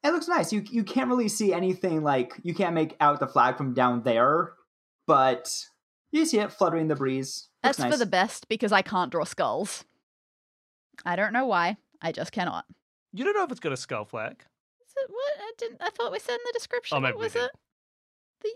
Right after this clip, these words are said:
Speaker 2: the usual.
Speaker 3: A pirate ship. A
Speaker 2: Yeah.
Speaker 3: pirate, f-, pirates can get any flags.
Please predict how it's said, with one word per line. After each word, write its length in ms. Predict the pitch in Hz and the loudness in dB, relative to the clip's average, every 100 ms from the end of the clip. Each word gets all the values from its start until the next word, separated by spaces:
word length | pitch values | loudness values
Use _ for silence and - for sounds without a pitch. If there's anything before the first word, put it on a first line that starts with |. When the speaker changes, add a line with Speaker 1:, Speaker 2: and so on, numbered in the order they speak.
| 440 | -8
Speaker 2:
the 120 | 415 440 494 508 | -8 -4 -2 0
usual. 320 | 427 247 180 | 2 2 0
Speaker 3:
A 40 | 247 | -4
pirate 420 | 302 339 311 160 | 0 4 4 0
ship. 240 | - 107 - | -8 -8 -10
A 40 | 453 554 | -8 -2
Speaker 2:
Yeah. 120 | 508 339 | 2 4
Speaker 3:
pirate, 200 | 349 285 | 2 -2
f-, 200 | 285 - | -14 -4
pirates 260 | 359 381 349 | 2 2 2
can 200 | 370 381 | -6 -6
get 160 | - 403 | -4 -2
any 180 | 427 427 | 0 0
flags. 720 | - 180 110 98 - - | 2 0 0 -6 -16 -20